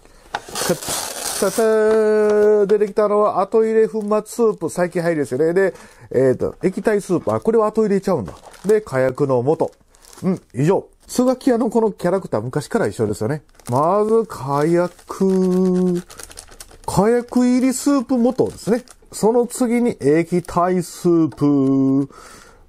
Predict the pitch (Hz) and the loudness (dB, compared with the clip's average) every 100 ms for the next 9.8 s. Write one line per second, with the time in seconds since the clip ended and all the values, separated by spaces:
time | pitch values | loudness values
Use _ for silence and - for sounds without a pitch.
0 | _ _ - 208 - 226 302 277 262 - | _ _ 0 0 0 0 2 0 -2 -2
1 | 285 277 139 - 117 101 131 147 143 143 | -2 0 0 -2 -2 -2 0 2 2 2
2 | 131 147 139 131 139 98 62 - 220 247 | 0 0 2 0 -2 -4 -8 -2 -2 0
3 | 247 214 226 247 240 233 247 - 110 92 | 0 0 2 2 2 0 0 2 0 -2
4 | - - 143 92 143 269 349 165 131 135 | -6 -2 0 2 0 0 2 -2 2 2
5 | 135 127 143 117 107 101 92 - 82 - | 2 0 -2 0 -2 -2 -4 -6 -14 -18
6 | - - _ _ - - - - 165 247 | -20 -20 _ _ -20 -20 -12 -2 2 2
7 | 269 262 208 196 196 190 180 170 180 180 | 2 0 0 -2 -2 0 0 0 2 2
8 | 156 175 160 123 160 143 - 165 - 214 | 0 -4 -4 -4 -4 -4 -2 -2 0 0
9 | 208 156 - 156 117 107 101 90 | 0 -2 -2 -2 0 -2 -2 -4